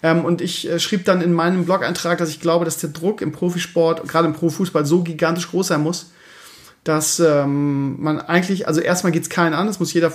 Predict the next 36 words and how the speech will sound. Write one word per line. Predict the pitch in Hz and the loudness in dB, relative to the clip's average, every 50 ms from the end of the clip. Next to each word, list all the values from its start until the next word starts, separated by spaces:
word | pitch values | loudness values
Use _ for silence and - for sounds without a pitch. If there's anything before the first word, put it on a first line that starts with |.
| - - | -4 -10
also | - - 156 139 | -6 -4 -2 0
jeder | 139 175 175 175 156 - - - | 0 2 2 2 0 0 -4 -4
darf | - 160 151 151 | -2 -2 -2 -2
das | - 160 139 | -4 -8 -8
für | - - 160 | -4 -4 0
seine | 151 156 156 156 151 | 0 2 2 0 0
Karriere | 156 165 160 156 151 | 0 2 2 2 4
selber | 143 156 156 180 180 | 4 4 4 4 2
entscheiden | 127 185 - - - 170 165 175 196 214 - | 0 -2 -2 -2 0 0 0 0 -2 -2 -4
und | - 156 | -6 -8
ich | - | -4
find's | - 175 - | -4 -4 -2
auch, | - 143 143 - | -2 -4 -4 -6
find's | - - - 151 | -12 -10 -6 -6
auch | 160 143 | -6 -4
dreist, | - - 143 151 147 151 170 185 180 - | -2 -2 0 2 4 4 4 2 0 -2
dass, | 170 - - | -6 -8 -6
äh, | - 160 165 156 151 156 - - | -2 2 2 2 2 0 -6 -8
dass | - 160 - | -8 -6 -4
man | - 160 156 | -2 -2 0
dann | 156 156 | 0 0
solche | 147 156 156 151 | 0 0 0 2
Leute | 160 156 156 | 0 0 0
verurteilt | 135 - - - 170 175 185 175 170 160 | 0 -4 -4 -4 -4 -2 0 0 0 0
und | - 156 | 0 0
da | 156 156 151 | 0 0 2
reinreden | 139 147 156 165 170 170 180 180 185 | 2 2 2 2 2 4 4 2 2
möchte. | 185 185 180 - - 214 226 - - - - - - - - - - - - - - | 0 -2 -4 -6 -8 -8 -8 -8 -16 -20 -20 -20 -18 -18 -18 -18 -18 -20 -20 -14 -6
Und | - 165 | -6 -4
zum | - 175 - | -2 -2 -4
anderen, | - 170 196 190 185 165 180 185 180 - | 0 2 4 4 4 4 4 2 2 2
ähm, | - 165 175 170 165 165 156 | 0 2 2 2 2 2 0
glaube | 151 165 175 175 | 2 2 2 2
ich, | 175 170 - | 2 0 0
wie | |
gesagt, | 185 170 175 147 135 - - | 0 0 0 0 0 -4 -14